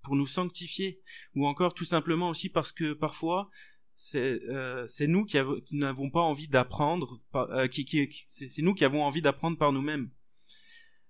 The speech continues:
Parce que nous ne sommes pas prêts à croire Dieu sur parole et à lui faire confiance. Alors, il va nous laisser f-, suivre notre propre chemin. Il va nous laisser faire, mais inévitablement, il va donc aussi laisser su-,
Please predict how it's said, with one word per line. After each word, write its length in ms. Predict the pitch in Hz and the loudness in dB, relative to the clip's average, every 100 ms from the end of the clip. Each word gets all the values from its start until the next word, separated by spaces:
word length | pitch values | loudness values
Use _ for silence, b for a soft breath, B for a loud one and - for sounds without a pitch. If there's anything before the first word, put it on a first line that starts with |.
| - | 0
Parce 180 | 143 - | 2 4
que 380 | 170 160 156 123 | 4 4 2 2
nous 160 | 151 | 2
ne 160 | 156 143 | 2 -2
sommes 320 | - 156 147 | -2 0 0
pas 140 | 160 160 | -2 -2
prêts 180 | 180 | 2
à 80 | 175 | 2
croire 300 | - 147 139 | 2 2 2
Dieu 120 | 147 | 0
sur 200 | 160 139 | -2 0
parole 400 | 143 127 139 156 | 2 4 4 4
et 80 | 135 | 4
à 40 | 127 | 4
lui 120 | 123 | 2
faire 180 | 139 131 | -2 0
confiance. 460 | 143 - 147 123 | -2 -2 -4 -4
Alors, 320 | 117 123 120 120 | -4 -4 -4 -8
il 120 | 113 | -6
va 120 | 120 | -4
nous 100 | 131 | 0
laisser 300 | 143 139 151 | -2 -2 -6
f-, 300 | - - - | -8 -18 -20
suivre 320 | - 165 175 | -8 -4 -2
notre 220 | 151 135 - | 0 -2 -2
propre 280 | 139 - | -4 -2
chemin. 380 | 139 151 147 131 - | -4 -2 -2 -4 -8
Il 100 | 117 | -12
va 140 | 117 | -10
nous 140 | 123 120 | -10 -8
laisser 560 | 127 120 - 160 196 B B - | -8 -6 -4 -4 -4 B B -12
faire, 320 | - 143 175 | -2 0 2
mais 140 | 143 127 | 2 0
inévitablement, 1080 | 151 165 151 156 143 147 143 139 160 185 B B B | 0 -2 0 0 2 0 2 0 0 -4 B B B
il 80 | 123 | -2
va 100 | 131 | 0
donc 220 | 139 160 | 2 0
aussi 220 | 143 - 147 | -2 -2 -2
laisser 260 | 135 156 | -2 -4
su-, 320 | 143 - 139 | -6 -8 -12